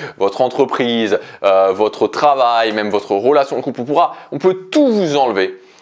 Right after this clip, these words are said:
Mais la chose qu'on pourra jamais, jamais, jamais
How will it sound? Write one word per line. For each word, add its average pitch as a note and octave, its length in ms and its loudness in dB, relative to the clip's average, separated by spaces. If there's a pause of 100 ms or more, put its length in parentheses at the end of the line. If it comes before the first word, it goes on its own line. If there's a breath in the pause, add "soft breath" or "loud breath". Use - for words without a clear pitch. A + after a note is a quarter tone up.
Mais B2 80 0
la D#3 120 2
chose G#3 180 0
qu'on C#3+ 140 -4
pourra B2 420 0
jamais, E3 800 0
jamais, A#2+ 580 -2
jamais A2+ 580 -2